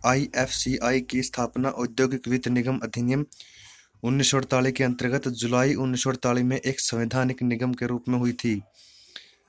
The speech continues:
राज्य वित्त निगम यानी स्टेट फाइनेंस कॉरपोरेशन की स्थापना प्राधिनियम उन्नीस सौ इक्यावन के तहत हुई। भारतीय औद्योगिक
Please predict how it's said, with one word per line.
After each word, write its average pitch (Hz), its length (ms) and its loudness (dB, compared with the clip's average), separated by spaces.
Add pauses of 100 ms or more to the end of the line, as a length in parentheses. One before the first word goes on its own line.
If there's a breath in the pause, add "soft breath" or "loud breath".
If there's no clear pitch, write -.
(140)
राज्य 127 420 4
वित्त 135 280 0
निगम 123 400 0 (180)
यानी 143 440 -2
स्टेट 135 360 2
फाइनेंस 135 540 2 (1120 loud breath)
कॉरपोरेशन 127 640 2
की 131 180 -2
स्थापना 131 480 0
प्राधिनियम 131 760 0 (140)
उन्नीस 123 260 0
सौ 135 60 2
इक्यावन 123 340 0
के 120 140 -2
तहत 120 360 0
हुई। 110 260 0 (680 loud breath)
भारतीय 135 460 2
औद्योगिक 123 680 -2